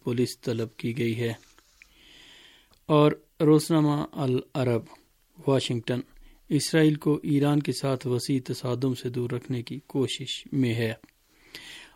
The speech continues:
اور اب اخبارات کی تفصیلات۔ روزنامہ سیاست روس، میزائل اور ڈرون کی مشترکہ فوجی مشقوں کا آغاز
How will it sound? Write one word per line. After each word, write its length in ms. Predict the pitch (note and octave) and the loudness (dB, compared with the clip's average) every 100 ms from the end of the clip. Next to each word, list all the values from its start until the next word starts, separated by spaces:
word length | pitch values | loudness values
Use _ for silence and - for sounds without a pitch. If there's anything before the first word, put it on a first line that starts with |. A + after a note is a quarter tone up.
| _ | _
اور 140 | - F3 | 0 2
اب 220 | F3+ F3+ | 2 2
اخبارات 520 | C#3+ - B2 C3 C3 | -2 -2 -2 -2 -4
کی 100 | - | -6
تفصیلات۔ 540 | F3+ B2 - A#2+ A#2+ A2+ - - _ _ _ - - - _ - - - _ | -8 -8 -8 -8 -8 -10 -18 -20 _ _ _ -20 -20 -20 _ -20 -20 -20 _
روزنامہ 560 | E3+ E3+ E3+ F#3 F3+ F3+ | 4 6 6 4 4 4
سیاست 540 | - D3+ C#3 - C3+ C3+ B2+ C3 | 2 2 2 0 0 2 2 2
روس، 220 | B2+ A#2+ - - _ _ _ _ _ - _ | 0 -2 -6 -12 _ _ _ _ _ -20 _
میزائل 520 | D#3 D3+ D#3 D#3 D3 - | 6 8 8 8 6 4
اور 200 | D#3 C3+ | 0 0
ڈرون 380 | A#2+ B2+ C3+ D3 | 0 2 2 2
کی 180 | C#3 C3+ | 2 0
مشترکہ 600 | B2+ A#2 - C3 D3 B2+ | 0 0 -2 -4 0 -2
فوجی 340 | - B2+ A#2 | -2 -4 -4
مشقوں 400 | A#2+ B2 - C#3 | -4 -4 -2 -2
کا 180 | A#2+ A#2+ | -2 -4
آغاز 460 | - C3+ A#2+ C#3 C#3+ | -4 -4 -2 -2 -2